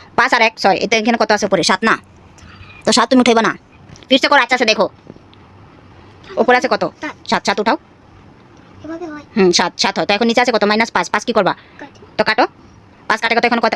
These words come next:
Speaker 1: এখানে কত থাকে?
Speaker 2: টু।
Speaker 1: তো তুমি এক কেন বলছো? টু লেখো।
Speaker 2: হুম, আমি গলতিতে তিন কাট দিয়েছি, তিন।
Speaker 1: হুম, ওকে, টু লেখো এখন।
Speaker 2: টু। দুই।
Speaker 1: ইয়েস। তারপরে নিচেরটা।
Speaker 2: নিচেরটা।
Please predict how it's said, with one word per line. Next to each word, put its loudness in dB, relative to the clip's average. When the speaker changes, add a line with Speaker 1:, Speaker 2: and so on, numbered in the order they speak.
Speaker 1:
এখানে 0
কত 0
থাকে? -4
Speaker 2:
টু। -8
Speaker 1:
তো -4
তুমি 4
এক -2
কেন 2
বলছো? -2
টু 6
লেখো। 0
Speaker 2:
হুম, -18
আমি 0
গলতিতে -2
তিন 0
কাট -2
দিয়েছি, -14
তিন। -2
Speaker 1:
হুম, 4
ওকে, 0
টু 0
লেখো -2
এখন। -12
Speaker 2:
টু। -14
দুই। -6
Speaker 1:
ইয়েস। 0
তারপরে 2
নিচেরটা। -4
Speaker 2:
নিচেরটা। -16